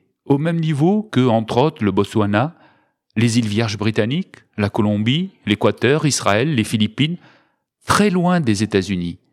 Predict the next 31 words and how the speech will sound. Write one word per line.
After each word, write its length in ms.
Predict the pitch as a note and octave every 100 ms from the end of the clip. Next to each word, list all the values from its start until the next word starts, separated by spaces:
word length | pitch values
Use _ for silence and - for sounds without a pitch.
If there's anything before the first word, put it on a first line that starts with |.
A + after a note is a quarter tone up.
| _ _ _ -
Vingt-neuf 540 | F2 A2 A2 G#2+ -
médailles, 440 | G2+ F#2+ A2+ C#3+ B2
dont 200 | G2+ G2
douze 260 | F2+ G#2+
en 140 | F2 E2+
or. 340 | E2+ F#2+ - _ _ _ _ _ _ _ _ _ -
Le 140 | B2
Canada 380 | C#3+ B2+ C3 E3+
finit 260 | - C3+
deuxième 380 | G#2 C#3 C3 D3
nation, 420 | B2+ A#2+ - F2+
avec 220 | G2 A2 -
six 260 | - -
médailles, 380 | E3+ D3+ D3+ F3+
donc 260 | C#3+ D#3 D3+
cinq 400 | - F#3+ F#3+ D#3
en 140 | G2+
or. 340 | F#2 F#2 - _ _ _ _ _ -
À 100 | A2+
noter 320 | C3 B2+ F#3
en 140 | D#3
troisième 340 | A2+ A2 G2 G2
position, 500 | G#2 F#2 - F#3 F#3 _ _ -
l'Espagne, 680 | G#2+ D3 - F2+ E2+ F2 F#2 _ _ _ -
avec 240 | G2+ G#2
cinq 180 | - F3+
médailles, 460 | E3 G2+ F2 E2+ F#2+ _ _
dont 220 | - B2 A#2
quatre 380 | - F#3+ -
en 120 | G#2+ F#2+
or, 380 | G#2+ C#3+ -